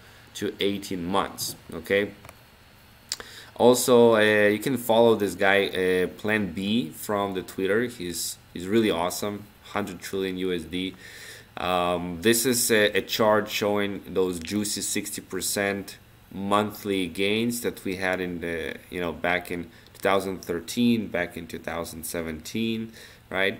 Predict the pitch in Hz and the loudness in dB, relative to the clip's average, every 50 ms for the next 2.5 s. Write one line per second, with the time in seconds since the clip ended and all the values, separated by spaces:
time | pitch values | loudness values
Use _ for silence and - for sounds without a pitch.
0 | - - - - 90 90 87 85 - - - - - - - - - - - - | -10 -16 -6 -2 0 0 0 0 -2 -6 -8 -10 -14 -20 -20 -20 -20 -20 -6 -6
1 | - 95 87 104 110 110 110 110 - - - 117 113 113 - - - - - 101 | -6 -4 4 6 6 6 6 4 0 0 2 0 0 0 -4 -8 -10 -6 -6 -6
2 | 101 - - 110 104 101 101 95 87 | -4 -2 -2 0 0 0 -2 -4 -10